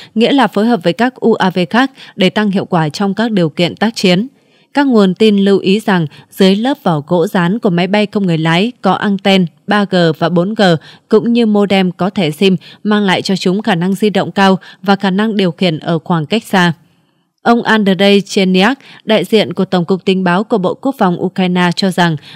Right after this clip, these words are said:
giá thành của những U A V này chỉ khoảng mười ngàn đô la Mỹ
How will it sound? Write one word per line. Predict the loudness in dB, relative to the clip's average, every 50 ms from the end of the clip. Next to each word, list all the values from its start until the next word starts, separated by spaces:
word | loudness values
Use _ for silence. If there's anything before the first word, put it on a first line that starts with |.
| -12 -6
giá | 0 0 0 2
thành | 2 0 0 0 0
của | 0 0
những | 0 0 0 -4 -4 -4
U | -2 -2 -2
A | 0 -2 -4
V | -2 -2 -2 0
này | 2 2 2 0 0 -4 -16 -18 -8
chỉ | -2 -2 -2
khoảng | 0 0 -2 0 2 2
mười | 0 0
ngàn | 0 0 -2 -2 -2 -2
đô | -2 -2
la | 0 0 0
Mỹ | 2 2 2 2 2 0